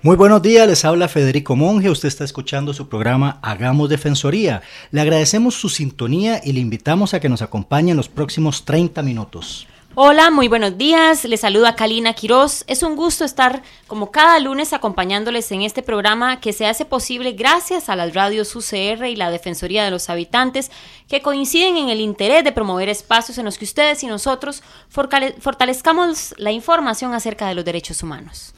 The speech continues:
Speaker 1: El viernes pasado, el de la semana pasada, pas-, eh, se llevó a cabo en la Defensoría de los Habitantes un interesante espacio que comentábamos el, el programa anterior.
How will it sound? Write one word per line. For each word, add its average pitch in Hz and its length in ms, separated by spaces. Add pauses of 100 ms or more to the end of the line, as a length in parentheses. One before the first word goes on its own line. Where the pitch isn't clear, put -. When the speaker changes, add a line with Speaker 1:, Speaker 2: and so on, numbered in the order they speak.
(320)
Speaker 1:
El 147 140
viernes 240 320
pasado, 165 720 (220)
el 117 600
de 123 100
la 120 100
semana 127 280
pasada, 170 400
pas-, - 600 (100)
eh, 143 220
se 139 160
llevó 151 180
a 202 100
cabo 214 380
en 151 140
la 185 140
Defensoría 147 500
de - 20
los 175 140
Habitantes 160 640 (460)
un 226 180
interesante 180 640
espacio 254 460
que 139 120
comentábamos 156 720
el, 107 520
el 107 460
programa 135 400
anterior. 180 600